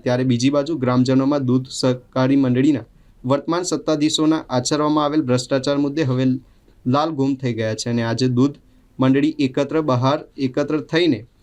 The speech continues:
બેનરો સાથે રોષે ભરાયેલા ગ્રામજનોએ ભારે સૂત્રોચ્ચાર સાથે વિરોધ પ્રદર્શન કર્યો હતો અને સત્વરે સિહોલ દૂધ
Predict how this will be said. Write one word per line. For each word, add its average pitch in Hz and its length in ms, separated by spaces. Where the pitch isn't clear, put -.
બેનરો 143 500
સાથે 151 220
રોષે 139 300
ભરાયેલા 131 480
ગ્રામજનોએ 123 520
ભારે 127 280
સૂત્રોચ્ચાર 127 640
સાથે 143 180
વિરોધ 139 340
પ્રદર્શન 127 460
કર્યો 107 240
હતો 113 80
અને 113 180
સત્વરે 127 560
સિહોલ 151 420
દૂધ 156 240